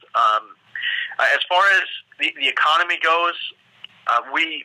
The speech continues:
we need to do more to grow our middle class. Uh, a lot of people are struggling to make ends meet. Kind of like my, uh, what I just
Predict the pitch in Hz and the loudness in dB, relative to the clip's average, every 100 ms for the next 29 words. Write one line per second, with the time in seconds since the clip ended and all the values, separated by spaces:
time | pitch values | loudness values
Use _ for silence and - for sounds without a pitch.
0 | 147 135 143 160 170 160 156 143 143 143 | -6 -6 -4 -2 0 0 0 2 4 4
1 | 139 - 127 120 117 127 135 139 135 131 | 2 -2 -4 -6 0 2 4 4 2 -4
2 | 120 - 127 113 - - - 117 117 107 | -8 0 2 2 -2 -8 0 2 2 2
3 | 107 123 131 131 147 143 139 131 - 131 | -2 2 0 0 -6 -2 0 2 2 0
4 | 139 131 - 123 127 - 156 131 110 - | 0 -6 -4 -2 -2 0 -2 -2 -4 -4
5 | - - - - - _ - 156 185 247 | -8 -20 -20 -20 -20 _ -2 2 4 2
6 | 175 196 196 - 139 135 - 139 131 131 | 2 2 0 -4 0 0 2 2 2 2
7 | 147 147 156 175 | 2 2 2 -2